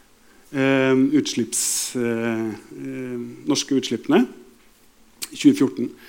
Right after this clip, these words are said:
Det er litt tilfeldig at de bruker tjue fjorten, kunne ha brukt andre tall også, men, eh,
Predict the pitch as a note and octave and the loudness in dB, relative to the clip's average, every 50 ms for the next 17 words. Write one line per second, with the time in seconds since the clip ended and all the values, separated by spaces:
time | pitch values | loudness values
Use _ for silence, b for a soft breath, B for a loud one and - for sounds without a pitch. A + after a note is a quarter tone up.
0 | b b b - D3 C#3+ C#3+ D3 D3 C#3 - C#3 A#2+ A#2 A#2 A#2+ - C#3+ C3+ B2 | b b b 4 6 6 6 6 4 6 6 6 4 4 2 0 0 0 0 2
1 | - - B2+ A#2 - C#3 B2 A2 C3 B2+ A#2 - B2+ B2+ C3 B2+ A#2+ - B2+ A#2+ | 2 0 -2 -2 0 -2 0 0 0 -2 0 0 0 2 2 0 0 0 0 2
2 | A#2+ A#2 A#2+ A#2 A2 A#2 - - - - - B2+ B2 B2 A2+ A2 A#2 A2+ - A#2+ | 2 0 0 -2 -2 -4 -8 -14 -14 -8 -6 -4 -2 -2 -2 -2 -4 -4 -4 -4
3 | A2+ A2 A#2 B2 - - B2 A#2+ A#2+ A#2+ A#2 - b b b b b b b b | -4 -4 -4 -6 -6 -6 -4 -4 -4 -4 -6 -8 b b b b b b b b
4 | b b b b b b b b _ C3+ B2+ A#2+ A#2+ A#2+ B2 | b b b b b b b b _ -4 -2 0 0 0 -2